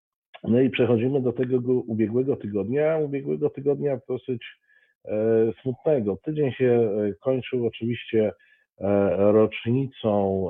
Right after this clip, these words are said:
e, e, tegoż, e, znakomitego, e, zdarzenia, kiedy zdaniem polskich władz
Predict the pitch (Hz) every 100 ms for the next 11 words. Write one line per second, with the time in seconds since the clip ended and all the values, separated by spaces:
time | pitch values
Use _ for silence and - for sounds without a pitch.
0 | 90 95 95 95 92 - - _ _ -
1 | 92 95 92 - 101 98 101 95 - 104
2 | 101 95 90 98 101 - 104 98 - 110
3 | 101 98 92 87 - 90 92 92 87 95
4 | 95 113 117 107 90 85 - 92 92 85
5 | 90 101 98 95 - 98 95 _ 90 78
6 | 90 98 92